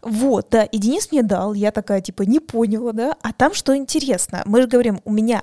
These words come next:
армия моя, которая на планшете у меня стоит, это такая же армия, ну, дублёр, <laughs> да, условно, как и у Дениса. Кстати, я не буду уже дальше расписывать немножечко свои хода, свои действия, потому что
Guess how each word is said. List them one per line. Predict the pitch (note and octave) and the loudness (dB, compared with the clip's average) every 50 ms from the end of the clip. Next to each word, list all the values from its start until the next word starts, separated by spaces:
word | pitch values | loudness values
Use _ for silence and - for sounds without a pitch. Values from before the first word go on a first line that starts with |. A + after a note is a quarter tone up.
| _ | _
армия | - G#3 B3 F#4 F4 D4 A3+ F3+ | 0 2 2 4 2 2 0 -2
моя, | F3+ F3+ G3 G#3+ G#3 A3 F#3 F#3 | 0 0 0 0 0 0 -2 -4
которая | - G3 F#3 G3 F#3+ F#3 | -6 -8 -6 -4 -4 -4
на | F#3 F#3 | -4 -4
планшете | - A3+ A#3+ A#3+ - A#3+ F#3 - - F#3+ | -2 -2 -2 -2 -2 -4 -6 -6 -6 -8
у | |
меня | F3+ F3+ | -8 -8
стоит, | - - - G3 F3+ - _ | -8 -8 -8 -8 -10 -8 _
это | - G#3 G#3 A3+ | -6 -6 -6 -6
такая | - A#3 G#3+ - B3 B3 A3+ G#3 | -4 -4 -4 0 0 0 0 0
же | F#3+ G3+ F#3+ | -2 -4 -4
армия, | - - C4 F#4+ F4 C4 G#3+ F3+ | -2 -2 -2 -2 -2 -2 -2 -2
ну, | F#3 F#3+ F#3 E3+ E3+ _ | -2 -4 -4 -6 -10 _
дублёр, | _ - A#3+ G3+ G#3+ A3+ G#3+ - G3+ | _ -6 -2 0 2 4 4 4 4
<laughs> | G3+ A#3 A#3 | 2 0 2
да, | C4+ | 2
условно, | F4 - - - - B3 G3 F#3+ G3 | 2 2 2 2 2 2 2 0 -4
как | - - A3+ A#3+ E4 - - | -4 0 2 0 0 0 -4
и | - A3 A#3 B3 - | -6 -6 -4 -4 -4
у | A#3 A3+ | -4 -4
Дениса. | G#3 G3+ A3 A#3+ A3 F#3 - - - - - - - - - - - | -4 -2 -2 -2 -2 -2 -2 -6 -8 -8 -12 -14 -16 -18 -16 -18 -6
Кстати, | - - B3+ B3 B3+ B3 | 0 4 4 4 4 2
я | A#3 A3+ A3 A3+ A3+ | 0 2 2 2 0
не | A#3+ A#3+ | 0 0
буду | A3+ G#3+ A3+ | 0 0 2
уже | A3 G#3+ G#3 | 2 2 2
дальше | G3+ G#3 G3+ - G#3+ | 0 0 0 -2 -4
расписывать | G#3 G3+ - A3+ G#3+ - G#3+ G3 - | -4 -6 -4 -6 -4 -4 -4 -6 -4
немножечко | G#3+ G#3 G#3 G3+ F#3+ G3 - - - A3+ G#3 G3+ G3 G3 G3 G3 F#3+ F#3+ F#3+ F#3+ F#3+ F#3 F#3 F#3 F#3+ G#3 | -2 -2 -2 -2 -2 -4 -6 -4 -2 0 0 0 0 0 0 0 0 -2 -2 -4 -4 -4 -4 -6 -6 -6
свои | - - - G#3+ G3+ G#3 G3+ G#3 G3+ G3 - | -6 -2 0 0 0 0 0 -2 -2 -4 -6
хода, | - - - - G#3 G3 F3+ F3+ A3 G#3+ G#3+ B3+ D4+ C#4 A3 | -8 -10 -8 -6 -6 -6 -4 -4 -2 -2 -2 -2 -2 -4 -4
свои | - - - G#3+ G3+ F#3+ | -6 -6 -6 -6 -6 -6
действия, | E3+ E3 F3+ G3 A3+ C#4 D4 C#4+ - - - F#3+ | -8 -10 -10 -8 -6 -4 -4 -4 -6 -6 -6 -6
потому | - - - G3+ G3+ G#3 | -6 -6 -4 -4 -4 -2
что | - - G#3 | -2 -2 -4